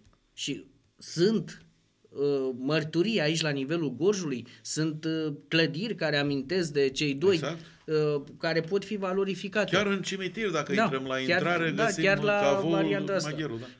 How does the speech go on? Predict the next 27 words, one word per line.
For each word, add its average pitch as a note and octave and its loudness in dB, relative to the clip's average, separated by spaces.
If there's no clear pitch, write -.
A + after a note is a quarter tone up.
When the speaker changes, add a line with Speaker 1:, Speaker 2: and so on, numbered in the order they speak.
Speaker 1:
Cât G3 2
se G#3 0
poate G3+ 0
face, F#3 -4
ce - -6
se F3+ -6
poate F#3 -4
face, F#3 -6
apropo E3 -6
că, C#3+ -2
uh, C3 -6
joi C#3 -2
este C#3+ -4
la C3+ -2
Târgu B2+ -8
Jiu, C#3 -4
uh, B2 -4
de C#3 -2
fapt D#3+ -4
mâine D3+ 0
este A#2+ -6
la B2 -6
Târgu B2 -8
Jiu B2+ -4
ambasadorul B2+ -4
Poloniei, B2+ -4
ce, C#3+ 2